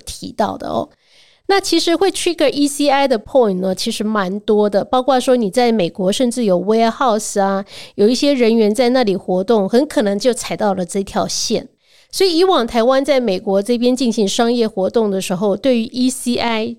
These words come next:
这个议题呢，都要非常非常的谨慎跟小心。那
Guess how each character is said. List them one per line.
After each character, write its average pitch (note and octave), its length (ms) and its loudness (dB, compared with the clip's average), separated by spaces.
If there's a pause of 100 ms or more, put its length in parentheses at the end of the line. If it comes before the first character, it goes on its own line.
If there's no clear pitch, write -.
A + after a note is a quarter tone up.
(100)
这 - 140 -6
个 G#3+ 100 -2
议 A3+ 300 -4
题 - 240 -10
呢， F#3 180 -4
都 A3 140 0
要 A3+ 140 0
非 A#3 260 0
常 F#3+ 260 -6
非 G3+ 200 -2
常 F#3 180 -4
的 F#3 100 -2
谨 - 300 -8
慎 G3 260 -2
跟 F#3+ 200 -4
小 B3 260 -6
心。 G3 400 -8 (540)
那 G4+ 200 2